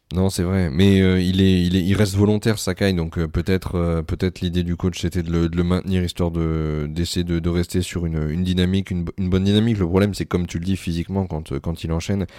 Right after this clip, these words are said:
ça devient compliqué. En, en tout cas, euh, ces changements ont eu le mérite de, pff, voilà, d'a-, d'amener, euh, je sais, je sais pas, peut-être quelque chose d'un petit peu différent. Bon, ensuite,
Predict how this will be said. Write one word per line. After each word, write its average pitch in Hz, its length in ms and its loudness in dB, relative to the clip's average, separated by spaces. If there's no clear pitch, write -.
ça - 160 -6
devient 85 280 0
compliqué. 92 580 -2
En, 73 80 -4
en 101 220 -2
tout 107 100 -2
cas, 135 220 2
euh, 90 360 2
ces 92 220 -2
changements 107 440 0
ont 104 40 2
eu 101 80 2
le 95 80 0
mérite 98 480 0
de, 80 720 -2
pff, - 340 -14
voilà, 101 240 -4
d'a-, 64 160 -10
d'amener, 87 480 -4
euh, 85 120 -2
je 85 180 -6
sais, - 260 -12
je - 100 -10
sais 92 120 -6
pas, 110 180 0
peut-être - 240 -12
quelque 87 160 -6
chose - 160 -8
d'un 87 140 -4
petit - 160 -12
peu 95 160 0
différent. 95 420 -2
Bon, 90 140 -2
ensuite, 95 320 -4